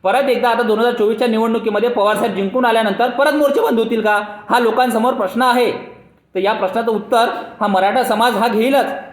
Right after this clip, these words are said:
ज्यावेळेस सरकार येईल, त्यावेळेस मनोज जरांगे पाटील यांना उत्तर द्यावं लागेल की आता आरक्षणाचं काय झालं, आता आरक्षण कुणाला मागणार,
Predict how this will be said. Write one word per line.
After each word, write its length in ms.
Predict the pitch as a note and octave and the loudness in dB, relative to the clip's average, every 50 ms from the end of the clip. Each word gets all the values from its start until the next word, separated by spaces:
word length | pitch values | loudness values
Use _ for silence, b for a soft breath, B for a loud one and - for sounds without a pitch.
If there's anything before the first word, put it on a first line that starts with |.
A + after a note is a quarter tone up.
| - - - C3 | -20 -12 -6 -2
ज्यावेळेस 320 | D#3+ F3+ G#3+ A#3+ A#3 - | 0 2 2 2 0 0
सरकार 340 | G3 F#3 F3 - A#3 A#3 G#3 | 0 -2 0 0 0 0 0
येईल, 540 | G3 A#3+ B3+ G#3+ D3 - - - - - - | 2 0 0 -2 -2 -4 -8 -14 -18 -6 -2
त्यावेळेस 260 | F3+ F#3+ A3+ A3+ G3+ | 0 0 2 0 0
मनोज 180 | F#3+ G3 A3+ | 0 0 0
जरांगे 260 | G#3 G3+ F#3+ - A#3+ B3 | 0 0 0 2 0 0
पाटील 340 | A#3+ F#3+ F3+ G#3 A#3 B3 | 0 -2 -2 -2 0 0
यांना 200 | A#3+ G#3+ G3+ A3 | 0 0 0 0
उत्तर 260 | B3 A3+ - - C4+ C4 | 0 0 0 0 -2 0
द्यावं 240 | A3+ C4 C4+ C#4 | 2 4 4 4
लागेल 300 | C#4+ C#4+ C#4 C4 A#3+ - - | 4 4 4 2 0 0 0
की 60 | A#3+ | 2
आता 260 | A3 G3+ G3+ G3+ C#4 | 2 2 2 2 2
आरक्षणाचं 480 | C#4 C4+ C4 C4 C4 C4 C4 C4 - A4 | 2 2 2 0 0 0 0 0 0 -2
काय 200 | - C#4 C#4+ C#4 | 0 2 2 2
झालं, 200 | B3 C4 B3 A3+ | 2 2 2 0
आता 300 | G3+ - F#3+ - A4 G#4+ | 0 0 0 0 2 2
आरक्षण 240 | F#4+ - - C4 A#3+ | 0 0 0 -2 0
कुणाला 260 | - A#3 B3 B3 B3+ | 0 2 2 2 2
मागणार, 380 | B3 A#3 G#3 G3 G3+ G3+ F3+ | 2 2 2 2 2 0 0